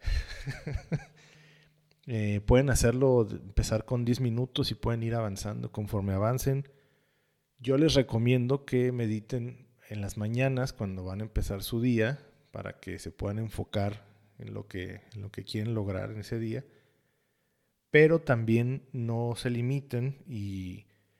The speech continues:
y estas, les digo, la, la técnica se puede utilizar a cualquier hora y,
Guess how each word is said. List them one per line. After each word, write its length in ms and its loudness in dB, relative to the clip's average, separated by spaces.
y 220 -4
estas, 460 -4
les 180 -6
digo, 340 0
la, 540 -6
la 140 -8
técnica 500 -6
se 100 -6
puede 320 -2
utilizar 720 -6
a 60 -12
cualquier 440 -2
hora 280 0
y, 300 -8